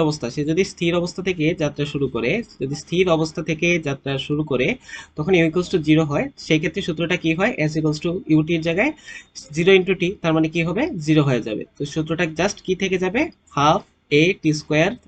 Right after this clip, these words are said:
থেকে যাবে, ঠিক আছে? তো এই সূত্রটা আমরা কখন ইউজ করব? যখন সমতরণে চলবে, তাই না? যখন সমতরণে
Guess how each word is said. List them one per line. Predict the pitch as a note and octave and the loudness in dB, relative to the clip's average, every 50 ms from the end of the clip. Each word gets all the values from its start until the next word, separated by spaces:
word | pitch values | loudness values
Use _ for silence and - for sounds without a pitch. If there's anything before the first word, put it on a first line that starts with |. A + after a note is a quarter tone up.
| _ _ _ _ | _ _ _ _
থেকে | - D3+ C#3+ B2 A2+ | -4 -2 -2 -2 -4
যাবে, | G#2+ G2 D#2 D2+ - _ _ - - - _ _ - | -4 -6 -8 -10 -12 _ _ -20 -20 -20 _ _ -4
ঠিক | D#3 E3 A3 | -2 -2 -2
আছে? | A3+ A#3 C#3+ C3+ - _ _ _ _ _ _ _ | -2 -2 -4 -4 -8 _ _ _ _ _ _ _
তো | E3 - - D#3+ | -6 -4 0 0
এই | F3+ F3+ | 0 0
সূত্রটা | - G3 - - F3+ - A#3+ D#4+ - - - - _ - D3 | 0 -4 -6 -4 -4 -2 -2 -2 -2 -8 -18 -20 _ -6 -2
আমরা | D3 D#3 D#3+ D#3 | -2 0 0 0
কখন | D#3 D3+ F3 F3 | -2 -2 0 -2
ইউজ | E3+ D#3+ - - | -2 -4 -2 -2
করব? | E3 D#3 E3+ G#3+ A3+ - | -2 0 0 -4 -4 -4
যখন | D3+ D#3 F3 F#3 - - - | -6 -2 -2 -4 -4 -4 -2
সমতরণে | - D#3+ D#3+ E3 F#3 G3+ - E3 D#3 D3+ D3 D3 D3 C#3+ - | 0 0 2 2 0 0 0 0 2 2 2 0 -2 -2 -4
চলবে, | A#2 A2 A2 G#2 A2 G#2+ - | -4 -4 -4 -6 -6 -8 -6
তাই | - D#3 A#3+ | -4 -4 -4
না? | D4+ D#4+ E3+ C#3+ | -4 -4 -4 -6
যখন | C3+ C#3 F#3 A#3 D#4 D4+ - - | -4 -4 -4 -4 -4 -6 -8 -6
সমতরণে | - E3 D3+ D3+ D#3 D3+ D3+ D3+ C#3+ C#3 C3+ D3 F3+ | -2 0 2 2 2 2 0 -2 -2 0 0 0 0